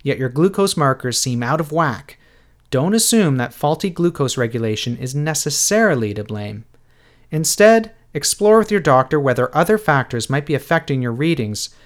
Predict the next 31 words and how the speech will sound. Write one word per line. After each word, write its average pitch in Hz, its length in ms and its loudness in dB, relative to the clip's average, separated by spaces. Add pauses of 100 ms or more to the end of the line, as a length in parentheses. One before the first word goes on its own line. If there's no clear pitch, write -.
(140)
before 196 360 0
jumping 190 420 -2
to - 100 -8
the 165 120 -4
conclusion 165 680 -2
that 120 120 -6
you're 123 160 -6
a 113 60 -4
diabetic 151 680 0 (260)
or 156 80 0
pre-diabetic. 117 1000 -4 (960)
Hemoglobin 190 600 4
A 143 80 2
one 175 200 0
C 170 420 -2
and 120 120 -6
fructosamine 185 720 -2
tests 123 460 -2 (260)
are 143 140 -6
clinically 214 540 0
useful 127 540 -2
and 180 200 0
important 220 540 -2
markers, 151 680 -4 (320)
especially 220 560 0
for 220 140 -2
those 123 480 0
already 175 420 2
diagnosed 135 560 0
with 117 140 -8
diabetes. 110 720 -6